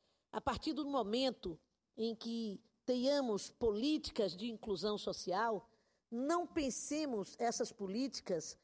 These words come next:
sem levar em conta a necessidade de garantir o espaço das mulheres para que elas possam, eh, estudar mais, para que elas possam desenvolver mais as suas carreiras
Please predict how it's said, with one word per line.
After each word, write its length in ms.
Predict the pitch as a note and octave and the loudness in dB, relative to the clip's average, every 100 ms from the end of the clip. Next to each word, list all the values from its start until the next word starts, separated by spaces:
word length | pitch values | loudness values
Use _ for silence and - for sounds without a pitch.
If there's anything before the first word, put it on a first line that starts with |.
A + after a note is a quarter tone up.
| _ - | _ -12
sem 240 | - D#4+ | -4 0
levar 340 | D4+ B3+ A#3+ A#3+ | 2 4 4 2
em 120 | G#3 | -2
conta 440 | - A#3 B3+ - | 0 0 2 0
a 40 | A#3+ | 0
necessidade 720 | A#3 - A#3+ A3 E3+ G#3+ G#3 | 0 0 -2 0 2 2 0
de 120 | G3 | -2
garantir 680 | G#3 A#3 A3+ - - A3 G#3 _ _ _ _ | 0 2 0 -4 -6 -6 -6 _ _ _ _
o 120 | - C4+ | -2 0
espaço 880 | - - - - D4 D#4 - - | 0 -4 -2 4 4 4 -2 -4
das 240 | G#3+ G3+ - | 0 0 0
mulheres 760 | F3+ E3 G3+ A3+ A3+ A3+ - _ _ _ | -6 0 2 2 0 -6 -10 _ _ _
para 220 | - A#3+ A#3+ | 2 4 2
que 180 | A3+ | 2
elas 320 | G#3+ G#3+ A3 - | 2 4 2 -2
possam, 580 | - G3+ G3+ - F#3+ - _ _ _ - | 0 2 2 -2 -8 -10 _ _ _ -2
eh, 200 | G3+ F#3+ | 0 0
estudar 680 | - - - A3 F#3 G#3+ G3+ | -2 -6 -4 0 2 2 0
mais, 520 | F#3 G3 G#3+ G#3 G3+ | 0 2 2 0 -2
para 240 | - G#3+ G3 | -4 -4 -2
que 140 | - | -2
elas 220 | G3 F#3 | -2 -2
possam 460 | - G3+ G3 - F#3 _ _ | -2 0 0 -2 -8 _ _
desenvolver 720 | G3 B3+ B3 A#3 G3+ F3 G3+ F#3 | 2 4 4 2 2 2 2 4
mais 280 | F#3 F#3+ | 2 2
as 80 | F3+ | -2
suas 260 | - G3 - | -2 -2 -2
carreiras 640 | - D#3 F#3 A3 G#3 G3 | -4 0 2 2 2 -2